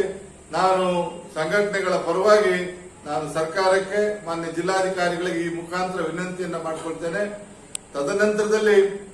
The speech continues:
ಆ ಒಂದು ಕಟ್ಟಡ ಉದ್ಘಾಟನೆ ಕಾರ್ಯವನ್ನು ಆದಷ್ಟು ಜಾಗ್ರತೆಯಲ್ಲಿ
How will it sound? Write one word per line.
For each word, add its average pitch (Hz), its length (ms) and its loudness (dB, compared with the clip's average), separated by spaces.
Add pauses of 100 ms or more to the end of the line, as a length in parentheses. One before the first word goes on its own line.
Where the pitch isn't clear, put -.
(160)
ಆ 170 160 2
ಒಂದು 180 500 0
ಕಟ್ಟಡ 165 340 0 (680)
ಉದ್ಘಾಟನೆ 196 720 2
ಕಾರ್ಯವನ್ನು 196 480 2
ಆದಷ್ಟು - 880 2 (340)
ಜಾಗ್ರತೆಯಲ್ಲಿ 208 1080 4